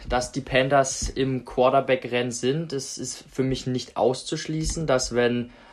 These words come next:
ein guter Quarterback zu ihnen fällt, dass sie den vielleicht auch nehmen. Aber in dem Fall sind die großen vier schon weg. Ich s-, sehe jetzt nicht, dass sie, ähm, Mac Jones unbedingt holen.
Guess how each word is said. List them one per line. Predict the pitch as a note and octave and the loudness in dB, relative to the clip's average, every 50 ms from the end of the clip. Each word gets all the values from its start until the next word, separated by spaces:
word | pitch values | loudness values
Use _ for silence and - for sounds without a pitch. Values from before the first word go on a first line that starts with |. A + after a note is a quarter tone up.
| - _ _ _ - | -20 _ _ _ 2
ein | G2 A2+ A#2 A#2 A#2 A#2 A2+ | 4 6 6 6 4 2 0
guter | - C#3 C3 C3+ B2 | -2 2 2 2 2
Quarterback | - C#3 C3 B2 B2+ A#2 A2+ A#2 A#2 - | 6 6 6 6 6 4 2 -2 -4 -4
zu | - - C#3 D3 D#3+ - | -6 -2 -2 -2 0 0
ihnen | D#3+ F#3 F#3 F#3 | -2 -4 -4 -4
fällt, | E3+ - - F#3 F#3+ F#3+ G3 G3 G3 - - - - - - | -6 -2 0 2 4 4 4 2 2 -2 -12 -14 -16 -14 -2
dass | - C3 C3 - | 0 0 0 0
sie | C#3 A#2+ | 0 2
den | C3 B2 A#2+ | 2 2 2
vielleicht | - C3 B2+ A#2+ A#2 A#2 - - | 2 2 4 4 4 4 2 -2
auch | A#2 A#2+ A#2 - | -4 -4 -4 -4
nehmen. | - A2+ A2+ A#2 A#2 B2 C3+ D3 E3 F#3 G3 G3+ F#3+ - - - - - - - - _ _ _ _ _ - | -6 -4 -2 0 0 0 2 2 2 0 0 -2 -4 -8 -18 -20 -20 -20 -20 -20 -20 _ _ _ _ _ 4
Aber | A2+ A#2+ B2+ C3+ C3+ C#3+ D3 D3 | 6 8 10 8 10 10 10 10
in | D3 C#3+ C3 | 10 8 6
dem | C3+ C3+ C#3 C#3 | 4 4 2 4
Fall | - D3 C#3 C#3 | 6 6 6 6
sind | C3 - D3 C#3 C3+ | 6 4 -2 -4 -4
die | C#3 B2+ | -4 -6
großen | - C3 C3+ C#3+ C#3 C#3 C#3+ C3+ | 0 2 4 4 2 2 -2 -6
vier | - - C#3+ C#3+ C#3 | -4 0 2 2 2
schon | C3+ - C3+ B2+ A#2 A2+ | 4 2 0 0 4 6
weg. | B2+ D3 D#3 - D3+ | 6 6 6 4 -2
Ich | C#3 B2+ | -8 -6
s-, | - - - - - - - - - - - | -6 -8 -8 -8 -8 -8 -10 -10 -12 -12 -14
sehe | - - - - - C#3+ | -12 -8 -2 0 2 4
jetzt | C#3+ C#3+ C3+ - - - - - - - - | 4 2 2 0 -4 -10 -10 -12 -14 -8 -4
nicht, | C3+ C#3+ C#3 - - | -4 -4 -2 0 2
dass | D3+ C#3+ C#3+ - | 2 2 2 0
sie, | - C3+ C3+ C3+ C3+ C3 C3 | -2 -2 0 0 2 2 4
ähm, | B2+ - - A#2 A#2+ A#2+ A#2+ A#2+ A#2+ A#2+ A#2+ A#2+ A#2 - - - - _ _ | 2 2 2 2 2 2 0 -2 -2 -4 -4 -4 -6 -8 -14 -18 -20 _ _
Mac | - A2+ A#2 B2 B2+ B2+ - | -4 2 4 4 4 4 2
Jones | - C3 B2 C#3 C#3+ - D#3 | 2 4 4 4 4 2 0
unbedingt | D3+ D3 C#3+ C#3+ C#3 D3 C#3+ C#3 C3+ - | -2 0 0 0 0 2 0 0 -2 0
holen. | - C#3 C#3 C#3+ C#3+ C#3+ C#3+ C#3+ C#3 | 2 4 6 6 4 4 0 -2 -4